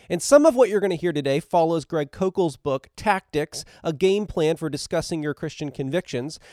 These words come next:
That book's been very influential in my life. I, I highly recommend every Christian, every person read that book. But his first question when you're talking with someone and they make a claim is, "What do you mean by that?"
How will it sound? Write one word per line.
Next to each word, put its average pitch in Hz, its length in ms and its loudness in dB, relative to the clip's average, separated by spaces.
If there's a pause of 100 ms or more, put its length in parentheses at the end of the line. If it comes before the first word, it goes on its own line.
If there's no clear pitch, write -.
(140)
That 170 120 2
book's 170 220 -2
been 165 160 0
very 170 240 0
influential 165 640 -2
in 139 140 -4
my 151 200 2
life. 147 340 2
I, 139 140 -2
I 123 100 -4
highly 190 340 -2
recommend 165 540 -2 (340)
every 180 340 2
Christian, 165 600 -4
every 190 300 0
person 175 640 -2 (200)
read 170 320 -2
that 143 280 2
book. 156 320 0 (400)
But 175 220 4
his 277 200 2
first 247 240 2
question 208 320 2
when 196 80 0
you're 180 80 2
talking 185 380 2
with 156 80 -6
someone 175 220 -2
and 160 100 -2
they 151 60 0
make 151 200 0
a 147 60 -18
claim 160 260 -4
is, 143 100 -6
"What 175 180 2
do 170 40 -2
you 165 100 -6
mean 170 220 0
by 123 200 0
that?" 107 260 -8